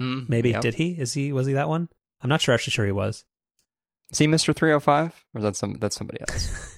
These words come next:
Speaker 2: <laughs> I forget if we talked about it, but there was an episode of the very good, uh, Wall Street Journal podcast, uh, The Journal, which is kind of their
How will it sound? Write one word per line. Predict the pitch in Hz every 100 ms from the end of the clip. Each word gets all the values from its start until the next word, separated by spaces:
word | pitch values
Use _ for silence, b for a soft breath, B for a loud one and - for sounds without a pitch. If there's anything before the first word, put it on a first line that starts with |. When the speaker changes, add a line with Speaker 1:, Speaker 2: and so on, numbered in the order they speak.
| -
Speaker 2:
<laughs> | - - - - - - - - -
I | 226
forget | 349 339
if | 330
we | 220
talked | 175 135 117
about | 113 107
it, | 131
but | 131
there |
was | 180 175
an | 156
episode | 143 143 147 123 113
of | - 110 104 104 120 117
the | 117 107
very | 104 113 110
good, | 107 117 104 101 101
uh, | - 110 101 101 104
Wall | 101
Street | 104 - 101
Journal | 113 101 95
podcast, | - 98 101 - 101 95 - -
uh, | 110 104
The | 104
Journal, | 98 101 101 110
which | 104
is | 113
kind | - 101
of | 101
their | 101 101 98 95